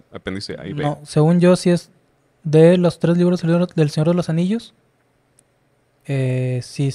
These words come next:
Speaker 2: sí es. Si no, este,
Speaker 1: Ahí pongan quién tiene la
Speaker 2: pongan
Speaker 1: razón.
Speaker 2: si
Speaker 1: Si yo con nada más
Speaker 2: Ujú.
Speaker 1: apéndice A y B de algún libro en particular, o si Mike con los tres libros. Pero
Speaker 2: A, a huevo siempre gano yo.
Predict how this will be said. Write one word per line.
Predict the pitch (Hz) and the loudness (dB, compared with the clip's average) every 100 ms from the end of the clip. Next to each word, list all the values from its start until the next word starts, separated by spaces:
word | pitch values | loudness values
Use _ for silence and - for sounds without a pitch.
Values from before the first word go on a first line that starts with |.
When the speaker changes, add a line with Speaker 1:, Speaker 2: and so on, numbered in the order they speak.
| - _ | -8 _
Speaker 2:
sí | - 127 | -8 -6
es. | 123 | -6
Si | - | -4
no, | 143 151 175 180 175 165 151 | 0 4 6 6 4 2 0
este, | 135 - - 127 123 120 127 | -4 -8 -6 -4 -2 -4 -4
Speaker 1:
Ahí | 127 | -2
pongan | 147 147 151 | 0 0 -2
quién | 147 | -4
tiene | 143 147 | -2 0
la | 147 | 2
Speaker 2:
pongan | 165 | 2
Speaker 1:
razón. | 170 160 147 135 127 123 _ _ | 0 0 -2 -4 -8 -16 _ _
Speaker 2:
si | - 98 98 | -10 -8 -4
Speaker 1:
Si | |
yo | 104 127 139 | 2 2 2
con | 120 | -2
nada | 110 | -4
más | 98 104 | -2 -2
Speaker 2:
Ujú. | 123 | -4
Speaker 1:
apéndice | 120 120 123 117 | -6 -6 -4 -4
A | 117 | -2
y | 117 | -4
B | 117 117 | -4 -4
de | 101 | -4
algún | 92 101 | -4 -4
libro | 104 107 | -4 -4
en | 107 | -6
particular, | 98 98 87 117 147 - _ _ _ - | -8 -10 -6 -6 -6 -12 _ _ _ -10
o | 87 | -8
si | 87 90 | -6 -6
Mike | 87 78 - - _ - | -4 -6 -8 -18 _ -10
con | 92 | -8
los | 85 | -8
tres | - 87 | -8 -10
libros. | 82 65 - - _ - | -10 -14 -18 -20 _ -4
Pero | 90 92 120 | -2 -2 -2
Speaker 2:
A, | 151 | 0
a | |
huevo | 151 165 160 | 2 4 2
siempre | 156 147 143 | 0 -6 -6
gano | 143 139 | -6 -6
yo. | 196 | -8